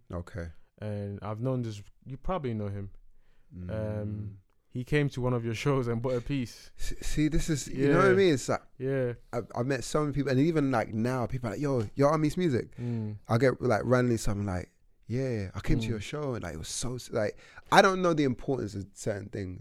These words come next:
Speaker 1: you know what I
Speaker 2: Yeah.
Speaker 1: mean? But it just
Speaker 2: Yeah.
Speaker 1: happens, and it's just
Speaker 2: Yeah.
Speaker 1: like, now through that, they're
Speaker 2: Wow.
Speaker 1: connected to you.
Speaker 2: Exactly.
Speaker 1: It's like, that's how I know it's just like, yo, it, it is God, like, working in these
Speaker 2: Definitely, man.
Speaker 1: amazing ways
Speaker 2: Definitely,
Speaker 1: where
Speaker 2: definitely.
Speaker 1: one event,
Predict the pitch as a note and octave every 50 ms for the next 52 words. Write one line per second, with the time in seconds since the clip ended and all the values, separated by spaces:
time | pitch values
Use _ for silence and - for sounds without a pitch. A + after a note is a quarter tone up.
0 | G#2+ A2 A2 A2 G#2+ G2+ G#2 A2+ G2+ F#2+ G#2 G#2+ G#2+ G2+ - C3 A2+ G#2+ G#2+ A2
1 | B2 A2 - A2+ G2 G2 G#2 G2+ G#2 G2+ F#2 A2 G#2+ A2 G#2 G2+ F#2+ A2 G#2 G2+
2 | A2 A2+ A2+ G#2+ G2+ - - A#2 G#2+ G2 - C3 C3 A#2+ A2+ - - - - -
3 | - A2 G#2+ G#2+ A2+ A2+ G#2 - - G#2+ - - - F#2 F#2+ A2 A#2+ A#2+ A2 G2
4 | A2 A2 A#2 A2+ G#2+ G#2 G2+ G2+ G#2+ G#2 A#2 B2+ - E3+ D#3+ D3+ C#3 - - -
5 | - - - - _ - - - - C#3 - - F3 D#3+ E3 F3 E3+ D#3 B2 C3
6 | A2+ - B2+ A#2 - B2+ A#2+ A#2+ - - - - - - - - - F3+ F3+ D3
7 | C#3+ C#3+ - - - - C#3+ C3+ A#2+ A#2 A2+ A2 - A2+ G#2+ A#2+ A#2+ A2+ - -
8 | G#2 G#2 G#2+ G#2 G2 G#2 G#2 - A#2+ C3+ D#3 E3 - G#2+ G#2+ A#2 A#2+ C3 C#3 C#3
9 | C3 B2 A2 G#2 A2 G#2 G2+ G2 G2+ A#2 B2 B2+ A#2+ A2 B2 C3+ B2+ - B2 A2+
10 | A2+ G#2+ G#2 F#2+ F2+ F2 F2 - - A2 A2 A2+ - - G#2 G#2 G2+ G2+ G2+ -
11 | - - G2+ G2+ G#2 A2+ B2 C3+ C3+ B2+ A#2 G#2 G2 F#2+ A2 C3 B2 A#2 A2 G#2+
12 | G#2+ -